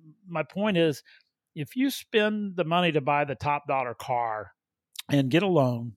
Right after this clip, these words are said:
and it depreciates, and you're making payments, and you're paying financial costs,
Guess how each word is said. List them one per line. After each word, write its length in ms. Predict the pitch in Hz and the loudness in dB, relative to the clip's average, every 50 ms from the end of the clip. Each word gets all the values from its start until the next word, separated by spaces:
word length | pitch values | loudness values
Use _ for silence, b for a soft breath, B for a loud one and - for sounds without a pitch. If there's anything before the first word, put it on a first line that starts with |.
| _ _ _ _ _ _ _ _ - | _ _ _ _ _ _ _ _ -10
and 220 | 160 143 143 147 | -8 -6 -4 -4
it 140 | 165 180 170 | -4 -4 -4
depreciates, 920 | 170 165 - - 180 175 165 - - - 135 123 117 113 117 139 143 - | -6 -8 -4 0 2 2 2 2 -2 -4 -4 -2 -2 -2 -4 -4 -6 -8
and 140 | 143 135 135 | -8 -6 -4
you're 100 | 156 175 | -4 -2
making 460 | 185 170 160 170 170 - 190 190 - | 0 2 2 2 2 -2 -8 -8 -6
payments, 580 | - 123 139 135 123 113 117 123 131 - - - | -4 -4 -2 -2 -4 -6 -8 -12 -12 -14 -14 -12
and 100 | 147 147 | -10 -6
you're 140 | 151 160 151 | -6 -6 -6
paying 320 | - 156 165 170 185 175 | -4 -2 -2 -2 -2 -6
financial 720 | - - 151 143 143 139 135 135 127 - - - - 123 - | -6 -8 -6 -6 -6 -6 -6 -10 -10 -12 -16 -18 -18 -18 -18
costs, 520 | - - 131 123 123 127 127 - - - | -14 -12 -10 -8 -8 -8 -10 -12 -16 -20